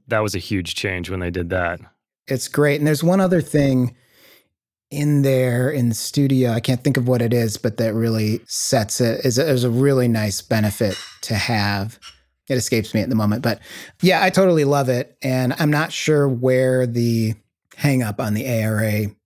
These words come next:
Speaker 2: portion is. I really, really want to use that, and, uh, I just can't yet. So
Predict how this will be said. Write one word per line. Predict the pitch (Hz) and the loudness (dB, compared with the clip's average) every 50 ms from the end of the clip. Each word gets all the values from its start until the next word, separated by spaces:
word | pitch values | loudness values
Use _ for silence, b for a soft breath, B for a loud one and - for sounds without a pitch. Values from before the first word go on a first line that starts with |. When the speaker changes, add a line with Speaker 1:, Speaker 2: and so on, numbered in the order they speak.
| _ _ _ - | _ _ _ -6
Speaker 2:
portion | - 143 139 127 - - 147 | -2 0 0 0 0 0 2
is. | 147 143 151 151 147 - - - | 2 2 2 0 -2 -2 -4 -4
I | 123 | -4
really, | 117 113 120 123 131 143 143 143 139 143 139 139 139 139 - _ _ _ _ | -2 -2 -2 0 0 2 2 2 4 2 2 2 0 -2 -4 _ _ _ _
really | 131 127 131 135 131 127 127 | -4 0 0 2 2 2 2
want | 127 120 123 120 120 127 - | 0 0 0 -2 -4 -6 -6
to | - 135 | -4 -2
use | 131 117 120 123 123 120 - | 0 0 2 2 0 0 0
that, | - 143 135 135 135 127 - - _ - | 0 0 0 0 0 -2 -6 -10 _ -8
and, | 127 120 117 117 117 117 113 107 117 | -6 -4 -2 -2 -2 -2 -2 -2 -2
uh, | 113 110 110 110 110 - - _ _ - | -2 -2 -2 -2 -4 -6 -8 _ _ -6
I | 127 | -4
just | 117 113 123 - - | -2 -2 -4 -2 0
can't | - 143 147 - | 0 0 0 0
yet. | 151 127 - - | -2 -4 -4 -2
So | - 202 190 160 127 | 2 2 2 2 2